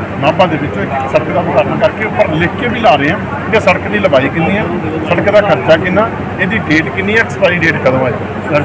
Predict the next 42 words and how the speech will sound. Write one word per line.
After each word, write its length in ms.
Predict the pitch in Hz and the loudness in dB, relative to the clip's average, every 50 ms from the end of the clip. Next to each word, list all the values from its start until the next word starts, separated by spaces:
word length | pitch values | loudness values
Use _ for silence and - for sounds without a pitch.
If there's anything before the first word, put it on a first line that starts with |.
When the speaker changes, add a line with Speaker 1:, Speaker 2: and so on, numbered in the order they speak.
| - | 2
Speaker 2:
ਸੀਵਰੇਜ 340 | 165 170 165 156 170 185 180 | 2 4 4 4 4 4 2
ਟ੍ਰੀਟਮੈਂਟ 400 | 180 175 170 160 143 156 160 151 | 2 2 2 2 4 4 2 2
ਪਲਾਂਟ 280 | - 156 156 147 143 139 | 2 2 0 0 0 0
ਦੀ 100 | 139 147 | 0 0
ਗੱਲ 120 | 147 131 | 0 0
ਕੀਤੀ, 200 | 135 143 147 151 | 0 -2 0 0
ਇਸ 80 | 143 131 | 0 0
ਤੋਂ 80 | - | -2
ਇਲਾਵਾ 200 | 151 147 143 147 | -2 0 0 0
ਭਾਸੋਂ 360 | 143 - 165 156 143 - - 147 | 2 4 4 4 4 4 0 0
ਦੇ 100 | 147 147 | 0 0
ਵਿੱਚ 180 | 147 147 - | 0 0 2
ਜਿਹੜਾ 380 | 160 156 160 165 151 143 156 160 | 2 2 2 2 2 2 2 2
ਤੁਸੀਂ 180 | 151 156 156 151 - | 4 2 0 0 2
ਸੀਵਰੇਜ 220 | 156 156 147 160 147 | 0 2 2 2 2
ਨਵਾਂ 220 | 147 151 156 156 | 4 4 4 4
ਪਾਇਆ 200 | - 156 147 151 | 6 6 6 6
ਉਹ 140 | 165 170 170 | 6 4 4
ਗੱਲ 140 | 175 175 165 | 4 4 2
ਕੀਤੀ। 200 | 151 - - 160 | 2 0 0 -2
ਆਉਣ 500 | - - - - - - 202 196 214 220 | -2 -2 -6 -4 2 4 6 6 6 6
ਵਾਲੇ 180 | 220 226 226 | 6 4 4
ਦਿਨਾਂ 200 | 196 202 208 208 | 4 4 4 4
'ਚ 80 | 202 202 - - | 4 2 2 4
ਭਾਸੋਂ 320 | 214 196 175 - - 185 | 4 4 4 2 2 2
ਵਾਸੀਆਂ 280 | 190 202 180 - 202 196 | 4 4 4 4 2 2
ਨੂੰ 100 | 202 - | 2 2
ਕਿਹੜੇ 200 | - 208 208 208 | 2 2 2 4
ਕਿਹੜੇ 160 | 208 208 202 | 4 2 2
ਪ੍ਰੋਜੈਕਟ 320 | - 170 156 151 131 131 | 2 2 2 0 0 0
ਮਿਲਣਗੇ? 240 | 123 110 110 113 - - - - - - - - - - - - - | 0 0 0 0 0 -2 -2 -4 -4 -4 -4 -4 -6 -6 -6 -4 0
Speaker 1:
ਭਾਸੋਂ 320 | 185 180 190 196 - 233 208 | 2 2 2 2 2 0 2
ਵਾਸੀਆਂ 300 | 220 214 202 - 240 240 | 4 4 4 2 0 0
ਨੂੰ 100 | 233 - | 0 0
ਜਿਵੇਂ 240 | 233 233 240 240 - - | 0 2 2 2 2 2
ਐਸ 180 | 196 202 196 - - | 0 0 0 -2 -4
ਟੀ 80 | 247 - | -2 -2
ਪੀ 120 | 226 226 | -2 0
ਦਾ 120 | 208 226 | 0 2
ਵੱਡਾ 260 | 202 190 190 - 196 196 | 2 2 2 2 2 0
ਪ੍ਰੋਜੈਕਟ 360 | - - - 190 175 - - | 0 -2 -4 -4 -4 -2 -2
ਹੈ, 80 | 175 | -4